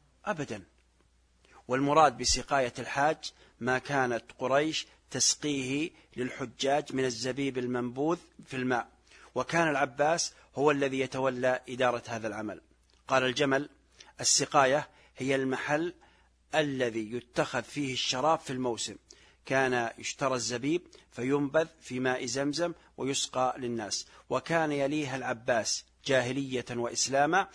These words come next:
وأقرها النبي صلى الله عليه وسلم له. نعم. لا يمكن يستوي هؤلاء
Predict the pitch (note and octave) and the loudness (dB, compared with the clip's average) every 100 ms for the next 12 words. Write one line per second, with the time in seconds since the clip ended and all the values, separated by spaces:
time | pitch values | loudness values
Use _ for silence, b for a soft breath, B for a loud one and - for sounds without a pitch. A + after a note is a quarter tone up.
0 | B B B2+ B2 D3 C3+ B2+ A#2+ A#2+ A#2+ | B B -2 0 2 2 0 -2 -4 -4
1 | C3+ B2 A#2+ A#2+ B2 B2 A#2 A2+ A#2+ B2 | -4 -4 -4 -4 0 0 -2 -4 -4 -4
2 | A#2 C3+ C#3 C3 A2+ - B B B B | -4 -4 -4 -2 -2 -4 B B B B
3 | B _ _ _ _ _ _ _ _ _ | B _ _ _ _ _ _ _ _ _
4 | _ _ _ _ _ - A2+ G2 - - | _ _ _ _ _ -16 -10 -10 -12 -20
5 | B B B - - - - _ - - | B B B -20 -20 -20 -20 _ -20 -20
6 | _ - - - - - _ _ _ - | _ -20 -20 -20 -20 -20 _ _ _ -20
7 | b b b b - _ - - _ _ | b b b b -20 _ -20 -20 _ _
8 | _ _ _ b b b b b b _ | _ _ _ b b b b b b _
9 | _ _ _ _ _ _ _ _ - A#2+ | _ _ _ _ _ _ _ _ -12 -2
10 | D3 D#3 C3+ B2 A#2 - A#2+ A2+ A2+ F#2+ | 0 0 -2 -6 -4 -4 -6 -6 -8 -10
11 | A2+ B2 | -12 -14